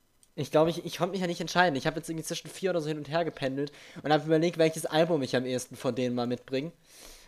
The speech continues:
Und hab dann überlegt, okay, dann nimmst du halt was, was nicht mit Album ist. Und hab dann mal geguckt, mit was ich am meisten gespeichert hab, und das ist davon. Das heißt, ich bring einfach was ganz Altes mit,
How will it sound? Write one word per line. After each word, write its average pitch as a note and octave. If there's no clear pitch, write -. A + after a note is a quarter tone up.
Und C#3+
hab D3
dann D#3+
überlegt, D3+
okay, -
dann D#3
nimmst D#3+
du F3
halt D3+
was, D3
was -
nicht D3+
mit C#3
Album B2+
ist. D3+
Und C#3
hab C3+
dann D#3+
mal D#3
geguckt, E3
mit C#3
was C#3+
ich E3+
am C#3+
meisten D3
gespeichert D3+
hab, F3+
und D#3+
das C#3+
ist -
davon. D3+
Das C#3+
heißt, D3
ich -
bring E3+
einfach E3+
was D#3
ganz F#3+
Altes E3+
mit, C#3+